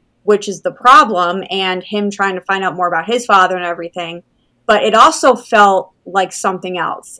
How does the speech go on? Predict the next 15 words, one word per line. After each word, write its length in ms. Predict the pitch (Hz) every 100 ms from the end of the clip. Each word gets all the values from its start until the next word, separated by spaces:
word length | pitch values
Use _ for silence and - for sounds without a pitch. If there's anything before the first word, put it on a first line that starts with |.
| -
and 260 | 190 185 185
that 260 | 180 180 190
maybe 360 | 190 190 185
John 300 | 165 185 180
was 200 | 175 170
told 380 | - - 190 175
something 380 | - 185 190 180
additionally 720 | 165 180 175 190 175 175 170
in 140 | 175 170
this 220 | 170 -
letter 440 | 160 156 - 98 _ _ _ _ -
or 580 | 190 185 180 170 170 170
by 240 | 170 170
the 100 | 175
man 600 | 175 175 175 175 175 196